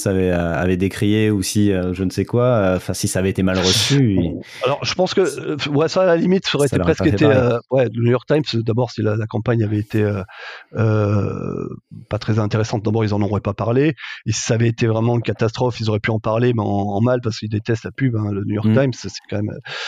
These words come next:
Speaker 2: euh, et, et là, pour qu'ils en parlent de manière effectivement dithyrambique, mais ce qui a plus joué que, que ça, c'est surtout l'impact, euh, parce que n'oublions pas que c'est, c'est la, c'est, c'est la publicité, et qu'on est, à, et qu'on est, euh, et même quand si, même si on élève
Speaker 1: Les ventes,
Speaker 2: très,
Speaker 1: ouais.
Speaker 2: très,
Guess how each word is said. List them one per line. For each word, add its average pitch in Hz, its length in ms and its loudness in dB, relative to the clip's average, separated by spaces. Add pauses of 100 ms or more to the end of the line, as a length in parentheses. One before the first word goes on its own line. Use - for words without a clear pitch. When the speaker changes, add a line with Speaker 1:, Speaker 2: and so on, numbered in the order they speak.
(240)
Speaker 2:
euh, 120 60 0
et, 117 440 2
et 113 40 4
là, 135 180 2
pour 120 160 -8
qu'ils 120 160 -2
en 117 60 0
parlent 120 160 0
de 120 80 0
manière 117 180 2
effectivement 117 380 0
dithyrambique, 117 580 -2
mais 123 60 2
ce - 80 -4
qui 277 80 0
a - 40 2
plus 180 160 -2
joué 143 380 4
que, 117 300 0 (200)
que 110 60 0
ça, 151 220 0
c'est - 180 -2
surtout - 380 -2
l'impact, 113 560 0 (180)
euh, 107 460 0
parce - 140 -4
que 110 80 -2 (180)
n'oublions 110 260 2
pas 127 120 -2
que 123 100 -10 (160)
c'est, - 240 -20 (100)
c'est - 220 -6
la, 107 240 0
c'est, 107 180 -4 (140)
c'est - 220 -12
la 104 80 -2
publicité, 113 580 -2 (380)
et 117 100 -8
qu'on 110 220 -4
est, 107 40 2
à, 104 380 0 (100)
et 110 60 -10
qu'on 110 180 -2
est, 110 220 2
euh, 104 160 0 (540)
et 110 60 2
même 127 180 2
quand 120 100 0
si, - 200 -6
même 120 180 0
si - 100 -2
on 113 100 2
élève 117 120 2
Speaker 1:
Les 101 100 6
ventes, 117 120 0
Speaker 2:
très, 113 100 0
Speaker 1:
ouais. 110 100 2
Speaker 2:
très, - 160 -12